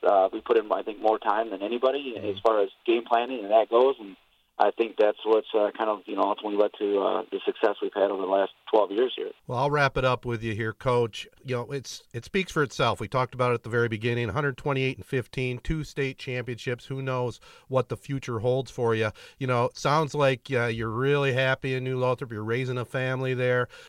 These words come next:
Speaker 3: Inevitably, if you keep up this kind of success, you know, there could be other possibilities for you. Have you thought about that at all down the road?
Speaker 1: Yeah, I mean, you know, I, as we've had success,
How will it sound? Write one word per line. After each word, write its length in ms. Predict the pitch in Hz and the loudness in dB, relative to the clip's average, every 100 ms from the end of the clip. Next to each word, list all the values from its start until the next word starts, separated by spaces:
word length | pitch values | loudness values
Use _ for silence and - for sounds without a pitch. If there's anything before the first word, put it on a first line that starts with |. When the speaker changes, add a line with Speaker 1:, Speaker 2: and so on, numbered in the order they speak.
| - | -6
Speaker 3:
Inevitably, 800 | 165 208 233 196 131 117 127 - | 2 4 6 6 4 0 0 -4
if 200 | 131 - | -6 -6
you 100 | 135 | -8
keep 300 | - 170 156 | -4 -2 2
up 160 | 139 | 2
this 180 | 135 117 | 0 -6
kind 260 | - 131 113 | -4 -4 -2
of 80 | 95 | -6
success, 640 | 113 - 117 110 104 - | -10 -6 -4 -2 -4 -10
you 100 | 135 | -10
know, 320 | 123 117 117 117 113 | -4 -2 -4 -6 -6
there 160 | 135 | -6
could 280 | - - 147 | -4 -6 -4
be 220 | 131 143 | -4 -4
other 400 | 143 135 127 117 - - | -2 0 0 -4 -8 -6
possibilities 840 | 135 139 - 117 131 135 117 101 | -2 -2 -2 -2 0 0 -2 -6
for 180 | 110 98 | -6 -4
you. 100 | 95 | -4
Have 120 | 98 | -6
you 80 | 101 | -8
thought 360 | - 151 170 180 | -6 2 2 4
about 280 | 165 165 - | 2 2 2
that 200 | 156 156 | -2 0
at 60 | |
all 180 | 151 151 | 0 0
down 260 | 143 143 139 | 2 0 0
the 80 | 139 | -2
road? 360 | 139 139 147 _ - _ - | 0 -2 -4 _ -20 _ 2
Speaker 1:
Yeah, 180 | 254 147 117 | 4 6 4
I 60 | 165 | 0
mean, 260 | 185 180 | -4 -6
you 80 | 202 | -2
know, 200 | 131 113 | 2 4
I, 280 | 135 147 151 151 | 4 4 2 2
as 80 | 143 135 | -2 -2
we've 120 | 127 | 0
had 180 | 127 117 | 0 0
success, 380 | 110 - 113 | -10 0 2